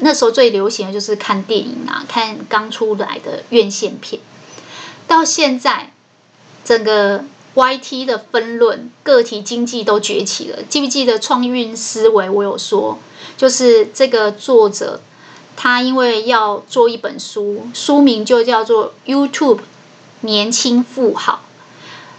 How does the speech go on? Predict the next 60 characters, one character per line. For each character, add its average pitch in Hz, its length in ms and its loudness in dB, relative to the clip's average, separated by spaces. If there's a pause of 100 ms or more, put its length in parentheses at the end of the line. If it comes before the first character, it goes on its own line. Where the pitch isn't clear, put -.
(180)
他 311 140 0
因 330 120 -2
为 320 120 0
要 294 280 2 (180)
做 269 280 0
这 254 160 2
一 247 40 2
本 214 220 -4
书， 214 380 -2
所 254 180 2
以 247 60 4
他 247 200 -2
到 240 220 2
处 233 160 -4
去 233 160 -4
采 202 380 -6
访 196 200 0
很 202 260 -8
多 208 460 0
YouTuber。 233 580 0 (640)
那 269 360 2 (180)
他 302 200 -2
跟 285 200 -2
这 285 120 -4
些 277 140 -4
YouTuber 262 640 -2
年 214 200 -10
轻 262 220 -4
富 262 160 2
豪 196 340 -4 (200)
采 214 200 -2
访 214 220 -2
完 196 180 -8
以 202 40 -14
后， 226 160 -4
才 196 240 -6
打 - 200 -4
破 240 200 4
了 202 80 -2
他 208 80 -2
自 - 140 -10
己 - 100 -6
的 - 20 -8
认 202 180 -6
知， 208 200 -14 (240)
觉 226 120 6
得 233 220 0 (100)
原 240 180 4
来 269 140 2
我 269 160 -2
以 254 80 -4
前 196 320 -8
一 294 60 -4
直 233 160 2
活 202 160 0
在 233 160 -2
我 196 140 -4
自 247 160 -10
己 208 160 -10
的 - 240 -8